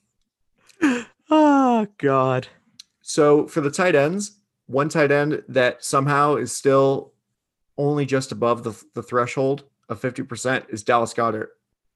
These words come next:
Speaker 2: Why are people not picking up Dallas Goedert?
Speaker 1: Really?
Speaker 2: He's at fifty-three percent, fifty-three and a half percent owned.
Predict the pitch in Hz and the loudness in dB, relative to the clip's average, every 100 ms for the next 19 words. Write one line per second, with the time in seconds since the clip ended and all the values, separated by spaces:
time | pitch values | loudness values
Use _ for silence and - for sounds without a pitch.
0 | _ - 127 123 127 120 117 117 113 113 | _ -2 0 0 -4 -10 -8 -8 -8 -10
1 | 113 113 113 110 - - 113 107 - - | -10 -8 -8 -10 -14 -8 -6 -6 -8 -14
2 | _ _ - 523 480 127 101 - _ _ | _ _ 0 4 4 4 -2 -12 _ _
3 | _ _ _ _ 135 135 131 135 156 147 | _ _ _ _ -8 -4 -4 -4 -4 -6
4 | 147 143 135 131 120 127 120 107 _ _ | -6 -4 -6 -8 -6 -4 -4 -8 _ _
5 | - 180 160 156 151 139 127 127 127 117 | -4 -4 -4 -2 -2 -2 -2 -4 -6 -6
6 | 127 110 - _ _ _ - 117 104 | -6 -6 -12 _ _ _ -6 -6 -6